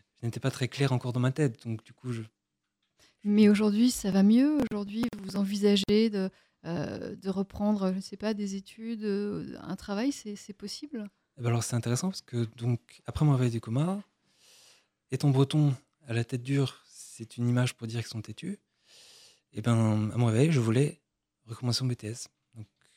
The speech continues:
Speaker 1: au bout d'un moment, ils m'ont laissé, ils m'ont laissé re-, euh, le réessayer.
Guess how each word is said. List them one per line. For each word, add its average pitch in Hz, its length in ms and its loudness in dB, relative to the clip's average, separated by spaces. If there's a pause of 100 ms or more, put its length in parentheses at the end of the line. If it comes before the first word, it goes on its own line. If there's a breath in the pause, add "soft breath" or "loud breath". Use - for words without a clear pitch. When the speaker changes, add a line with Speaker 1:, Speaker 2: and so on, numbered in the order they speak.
(800)
Speaker 1:
au 110 100 -18
bout 113 100 -12
d'un 120 140 -6
moment, 127 300 4
ils 117 140 0
m'ont 107 80 0
laissé, 104 580 -4 (540)
ils 107 60 -12
m'ont 104 80 -4
laissé 107 280 -8
re-, 104 180 -14 (140)
euh, 104 120 -20 (640)
le 110 40 -8
réessayer. 113 480 -6